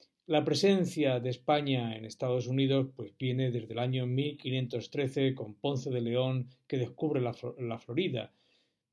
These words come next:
Más tarde, Hernando de Soto, el Mississippi. Y así ha habido una, una playa de,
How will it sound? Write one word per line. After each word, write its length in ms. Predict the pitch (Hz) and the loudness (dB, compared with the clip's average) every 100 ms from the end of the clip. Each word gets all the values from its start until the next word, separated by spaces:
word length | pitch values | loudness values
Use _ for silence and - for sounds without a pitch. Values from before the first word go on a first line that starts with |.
| _ | _
Más 300 | - 135 135 | -4 0 0
tarde, 300 | - 143 139 | 2 2 4
Hernando 380 | 147 123 139 135 | 2 2 -2 0
de 120 | 127 | -2
Soto, 580 | 113 139 135 151 156 156 - | -2 -4 2 8 8 6 0
el 240 | 120 113 | -4 -2
Mississippi. 760 | 113 113 120 - 156 127 107 - _ _ _ _ | -4 -4 -4 -2 -2 -4 -6 -10 _ _ _ _
Y 360 | - 185 185 180 | -2 0 0 -2
así 440 | 170 226 208 202 - | 0 2 2 0 -2
ha 100 | 160 | 2
habido 300 | 175 160 156 | 2 4 4
una, 680 | 156 156 135 127 120 120 | 4 2 0 -2 -4 -8
una 500 | 131 135 139 135 131 _ _ | -12 -16 -18 -18 -20 _ _
playa 400 | 180 170 139 123 | 8 8 8 0
de, 380 | 123 120 120 | 0 -2 -4